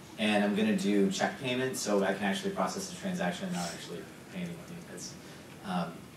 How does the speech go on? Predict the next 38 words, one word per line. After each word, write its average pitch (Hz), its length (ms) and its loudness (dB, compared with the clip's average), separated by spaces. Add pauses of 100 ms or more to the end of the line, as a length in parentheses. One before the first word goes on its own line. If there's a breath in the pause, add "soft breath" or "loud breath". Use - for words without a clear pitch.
(140)
I 104 60 4
don't, 101 300 4
we 117 100 0
tried - 280 6
to 117 60 2
run 117 160 6
the 104 60 2
PayPal 101 500 4
for 98 100 0
the 90 60 0
local 90 280 0
install 87 260 -4
and - 140 -8
it - 100 -10
wouldn't - 240 -10
work, - 160 -12 (220)
but, - 160 -6 (580 loud breath)
uh, 90 240 -2
I'm 101 100 4
gonna 98 140 8
show 98 200 4
you 90 120 4
where 90 140 2
the 85 80 0
settings 85 360 0
are - 60 -6
to, - 480 -12
to 87 80 -8
connect 90 260 -2
all 90 100 -4
that 90 120 -6
together. 92 400 -8 (340 loud breath)
So 120 240 6
we 135 120 6
don't 160 320 8
wanna 147 240 8
do 135 180 6
direct 120 400 6